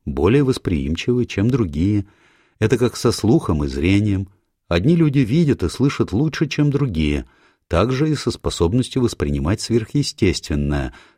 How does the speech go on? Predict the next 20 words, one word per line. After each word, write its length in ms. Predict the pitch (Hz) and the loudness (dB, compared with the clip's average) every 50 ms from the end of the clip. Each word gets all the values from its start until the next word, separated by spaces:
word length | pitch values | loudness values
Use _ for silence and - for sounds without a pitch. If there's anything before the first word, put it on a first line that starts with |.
| _ - | _ -4
которое 520 | - 85 - - 80 82 104 131 127 120 | -4 -4 -2 0 0 0 2 2 2 2
не 200 | 110 90 85 92 | 2 2 2 2
ограничивается 960 | 98 95 92 92 95 82 69 67 80 92 - - 123 123 131 123 - - - | 2 0 0 0 0 0 0 0 -2 -2 -2 0 0 0 0 0 -2 -4 -6
шестью 560 | - - - 98 - - - - 76 90 98 | -4 -2 -2 -4 -4 -4 -6 -4 -2 0 2
органами 420 | 90 98 95 90 85 82 85 76 69 | 0 0 0 0 0 0 0 -2 -2
чувств. 460 | - - - 147 80 - - - - - - - - - _ _ _ _ - | -4 -6 -6 -6 -6 -6 -8 -18 -20 -20 -20 -20 -20 -20 _ _ _ _ -2
Но 220 | 80 78 82 90 | 0 2 4 4
эти 160 | 101 127 - 180 | 4 2 2 -2
способности 720 | - - 170 151 - - 143 131 147 156 143 - - 151 | -4 -2 -2 -2 2 2 2 2 2 0 -2 -2 0 0
можно 500 | 147 147 139 113 82 85 90 95 110 113 | 0 2 2 2 2 2 2 2 2 0
развивать». 560 | 117 117 110 117 131 107 76 73 78 - - _ _ _ _ _ _ _ _ _ _ _ _ - | 0 0 0 0 0 0 0 0 -2 -4 -8 _ _ _ _ _ _ _ _ _ _ _ _ -2
Я 240 | 90 104 135 - | -2 0 0 0
настроена 560 | - 76 - - - - 87 92 95 85 76 69 | -2 -4 -4 -6 -4 -2 0 0 0 0 0 -2
скептически, 840 | - - - - - - 80 78 76 - - - - - 76 - - - - - - - _ - | -4 -6 -6 -6 -6 -4 -4 -4 -4 -6 -10 -8 -6 -6 -6 -6 -8 -18 -20 -20 -20 -14 _ 0
но 160 | 101 120 127 | 0 2 4
буду 240 | 156 165 151 135 127 | 2 2 2 4 2
рада 180 | 139 139 139 | 4 2 2
убедиться 640 | 143 131 104 95 82 82 87 90 - - 101 92 - _ _ - | 2 2 2 0 0 0 -2 -2 -2 -2 -4 -4 -4 _ _ -4
в 80 | 85 | -2
обратном. 560 | 92 76 71 67 71 - - 69 64 64 67 | 0 0 0 -2 -4 -6 -6 -8 -8 -10 -10